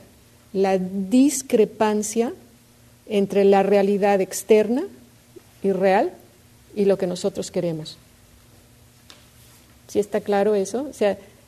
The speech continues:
eh, no lo quiero expresar en una manera complicada, pero al mismo tiempo, si lo vemos de esta manera, nos damos cuenta,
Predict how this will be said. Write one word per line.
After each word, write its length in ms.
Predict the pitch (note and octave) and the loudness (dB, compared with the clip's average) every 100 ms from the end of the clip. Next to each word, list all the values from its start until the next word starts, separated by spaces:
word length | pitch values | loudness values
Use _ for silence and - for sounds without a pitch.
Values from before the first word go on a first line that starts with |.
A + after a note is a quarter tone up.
| _ _ _ _ _ _ _ _ _ _ - | _ _ _ _ _ _ _ _ _ _ -4
eh, 80 | G3 | 0
no 160 | A#3 | 4
lo 160 | C#4 B3+ | 4 6
quiero 260 | B3 A#3 | 4 4
expresar 680 | A3 F3 - F#3 F3 G#3 G3+ - | 4 -2 -8 -8 -4 -2 -2 -6
en 140 | - G3 | -8 -4
una 100 | G#3 | -2
manera 360 | G#3 G3+ G#3 | 0 0 0
complicada, 680 | G3+ F#3+ F#3+ F3+ G3+ G3+ F#3+ | -2 -4 -2 -2 0 2 0
pero 280 | F#3+ F3+ - - - - | 0 -2 -2 -10 -20 -6
al 160 | F#3+ | -4
mismo 300 | G#3 G#3+ A#3 | -2 -2 -2
tiempo, 440 | A3+ A3+ G#3+ G3+ - - | 0 -2 0 0 -2 -8
si 280 | - F#3+ | -6 -2
lo 160 | F#3 F#3 | 0 2
vemos 300 | G#3+ A#3 C4 | 2 2 0
de 80 | A#3+ | 0
esta 200 | A#3+ A#3+ | 0 -2
manera, 460 | A3 G#3+ G#3+ B3+ - - - - - - - - - | 0 0 0 -2 -6 -18 -20 -18 -18 -16 -14 -14 -8
nos 160 | G3 G3 | -4 0
damos 240 | G#3+ A3 | 0 0
cuenta, 320 | A#3 A3 - | 0 -2 -4